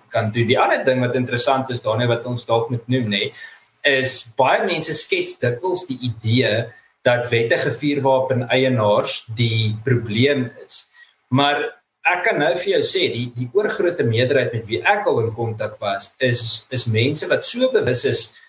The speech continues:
van die feit dat hulle die verantwoordelikheid,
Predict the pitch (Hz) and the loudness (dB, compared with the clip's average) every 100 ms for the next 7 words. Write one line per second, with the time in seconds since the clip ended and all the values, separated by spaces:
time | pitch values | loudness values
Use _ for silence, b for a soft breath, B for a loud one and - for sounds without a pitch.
0 | B - - 147 135 127 - - 196 135 | B -6 0 2 0 -4 -2 0 2 0
1 | 107 107 117 - 123 117 101 110 143 - | 2 0 -2 -2 0 0 0 0 2 0
2 | 170 120 104 104 | -2 0 0 -2